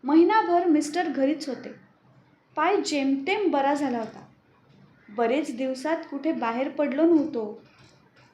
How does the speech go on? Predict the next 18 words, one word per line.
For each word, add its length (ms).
मिस्टर 340
म्हणाले, 420
"चला, 240
आपण 360
अकोलखेडला 680
महाराजांच्या 680
दर्शनाला 540
जाऊ." 180
अकोलखेड, 720
अकोटपासून 800
साधारण 560
बारा 280
किलोमीटर 560
अंतरावरचं 920
महाराजांचं 720
एक 260
सुंदर 500
स्थान. 360